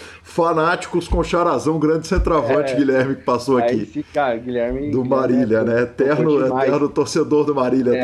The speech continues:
Speaker 1: também.
Speaker 2: ele é daqui, ele é daqui de Marília, ele inclusive ele é o treinador do, do mac hoje em dia,
Speaker 1: Uhum.
Speaker 2: e, porra, é um ídolo aqui na cidade. Mas assim, é, qu-, quando, quando você tem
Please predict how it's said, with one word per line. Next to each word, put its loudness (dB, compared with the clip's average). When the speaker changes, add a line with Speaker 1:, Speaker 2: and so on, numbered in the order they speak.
Speaker 1:
também. -2
Speaker 2:
ele 0
é 2
daqui, -2
ele 2
é 2
daqui 0
de -6
Marília, 2
ele 2
inclusive -2
ele 2
é 4
o 0
treinador 0
do, 2
do -4
mac -2
hoje 0
em -4
dia, -8
Speaker 1:
Uhum. -8
Speaker 2:
e, -10
porra, -12
é -14
um -4
ídolo -2
aqui -10
na -6
cidade. -2
Mas 0
assim, 0
é, 4
qu-, -14
quando, 2
quando -2
você -2
tem 0